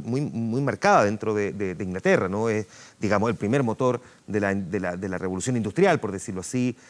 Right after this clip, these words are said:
eh, de la industria textil, que le vino a pegar muy duro a Oriente también, porque el, el, el algodón de, en, en la, en la revolución industrial afectó muchísimo a la industria, digamos, de la seda y de otras que venían de Oriente,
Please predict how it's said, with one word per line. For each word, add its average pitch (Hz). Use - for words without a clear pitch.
eh, 113
de 113
la 110
industria 117
textil, 160
que 110
le 101
vino 131
a 117
pegar 120
muy 110
duro 127
a 98
Oriente 170
también, 107
porque 101
el, 87
el, 101
el 104
algodón 113
de, 104
en, 117
en 127
la, 107
en 101
la 90
revolución 107
industrial 143
afectó 113
muchísimo 139
a 117
la 107
industria, 104
digamos, 101
de 92
la 82
seda 196
y 120
de 110
otras 135
que 113
venían 110
de 104
Oriente, 139